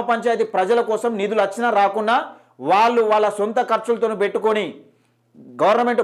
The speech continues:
ప్రభుత్వం డబ్బులు ఇవ్వకుండా ప్రజల కోసం కష్టపడి నిధులు నిజంగా వాళ్ళ ఇంట్లో కొన్ని ఖర్చు పెట్టుకొని ఇప్పుడు అప్పుల పాలై గవర్నమెంట్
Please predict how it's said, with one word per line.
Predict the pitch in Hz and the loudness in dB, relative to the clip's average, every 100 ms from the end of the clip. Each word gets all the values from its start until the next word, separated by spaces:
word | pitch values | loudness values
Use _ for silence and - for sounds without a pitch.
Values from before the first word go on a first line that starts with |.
| 202 | 0
ప్రభుత్వం | 196 - 240 190 | -2 0 0 0
డబ్బులు | 185 226 214 | 0 0 0
ఇవ్వకుండా | 220 233 226 214 139 - _ _ - | 0 0 0 -2 -2 -8 _ _ -2
ప్రజల | 185 202 233 226 | 0 2 2 0
కోసం | 214 214 202 | -4 -4 -4
కష్టపడి | 202 240 240 233 208 | -2 -2 0 0 -2
నిధులు | 208 226 190 - - 139 | -4 -2 -4 -8 -14 -8
నిజంగా | 170 233 226 | -2 0 2
వాళ్ళ | 208 190 | 2 0
ఇంట్లో | 226 233 | -2 0
కొన్ని | 233 - | -2 0
ఖర్చు | 202 240 233 | -2 0 0
పెట్టుకొని | 233 - 240 208 220 - 170 | 2 0 0 -2 -8 -12 -10
ఇప్పుడు | 165 196 | 0 2
అప్పుల | 180 269 262 240 | 2 2 2 4
పాలై | 233 233 202 208 - _ _ _ _ - | 4 4 2 -2 -14 _ _ _ _ -8
గవర్నమెంట్ | 131 185 247 262 247 | 2 4 4 2 2